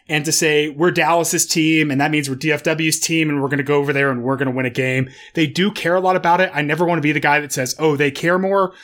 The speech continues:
but this is a really, really big game for S M U. And as T C U's recruiting footprint, footprint has expanded and S M U's has kind of coalesced around D F W, it's become a bigger game for S M U because the players went to high school like Mister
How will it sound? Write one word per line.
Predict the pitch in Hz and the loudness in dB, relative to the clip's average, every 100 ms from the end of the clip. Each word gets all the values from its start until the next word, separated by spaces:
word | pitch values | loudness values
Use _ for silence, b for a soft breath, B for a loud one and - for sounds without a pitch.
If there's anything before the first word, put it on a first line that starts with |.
| B B | B B
but | 185 180 | -4 -2
this | 170 185 | 0 0
is | 180 | 0
a | 151 | 0
really, | 156 160 | 0 0
really | 170 151 | 2 0
big | 117 151 143 135 | 0 -2 -2 0
game | 151 147 | 0 0
for | 139 - | -4 -6
S | 123 | -6
M | 120 | -4
U. | 127 202 262 247 B B B _ | -2 2 2 0 B B B _
And | 175 175 170 | -2 0 0
as | 156 - | -4 -2
T | 208 | -2
C | - 190 | 0 0
U's | 175 156 - | 0 -2 -4
recruiting | 165 - 208 185 | -6 -2 -2 -2
footprint, | - 214 214 196 - _ | -2 -4 -2 -6 -6 _
footprint | _ 240 269 175 165 165 | _ -2 -2 -4 -4 -4
has | 165 156 | -2 0
expanded | 147 - 208 220 156 147 B B B 180 | -2 -2 0 0 0 -2 B B B -12
and | 180 | -4
S | 175 180 | -2 -2
M | 170 | -2
U's | 185 175 | -2 -2
has | 156 | -2
kind | - 156 | -4 -6
of | - | -4
coalesced | - 180 170 165 165 | -2 0 0 0 -2
around | 139 127 | -4 -2
D | 139 | -4
F | - | -2
W, | 202 165 151 | -4 -2 -2
it's | 147 - | -4 -8
become | 160 190 190 - | -6 -2 -2 -2
a | 143 | -8
bigger | 135 151 135 | -4 -4 -2
game | 127 131 135 | -4 -4 -6
for | 135 | -8
S | 131 - | -8 -6
M | 127 | -6
U | 127 131 127 B B | -4 -6 -8 B B
because | 151 156 139 | -6 -4 -6
the | |
players | 131 180 165 135 | -6 -2 0 -2
went | 139 | -4
to | 120 | -6
high | 202 202 | -2 -2
school | - 180 170 165 B B - | 0 0 0 -6 B B -4
like | 160 165 - | -4 -4 -4
Mister | 170 156 170 151 139 135 | -4 0 0 2 0 -2